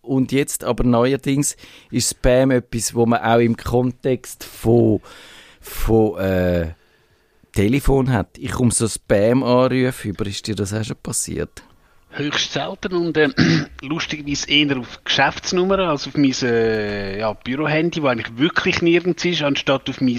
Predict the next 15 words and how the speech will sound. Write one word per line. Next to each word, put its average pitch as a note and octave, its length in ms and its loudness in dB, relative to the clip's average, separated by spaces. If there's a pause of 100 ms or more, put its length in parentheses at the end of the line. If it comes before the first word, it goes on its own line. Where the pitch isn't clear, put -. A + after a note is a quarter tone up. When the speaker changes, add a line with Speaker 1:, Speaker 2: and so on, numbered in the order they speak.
Speaker 2:
äh, A#2 140 2
privates C3 560 -2
Handy, D3 220 0
wo B2+ 120 -6
wahrscheinlich B2+ 320 -2
durchaus D#3 540 -2
mal C3+ 320 2 (640)
in C#3+ 100 2
einem C3 160 4
Gewinnspiel C#3+ 480 0
oder C3+ 100 -6
so B2 180 -6
teilgenommen C#3+ 600 0
hat. B2+ 180 -2
Also A#2+ 420 -4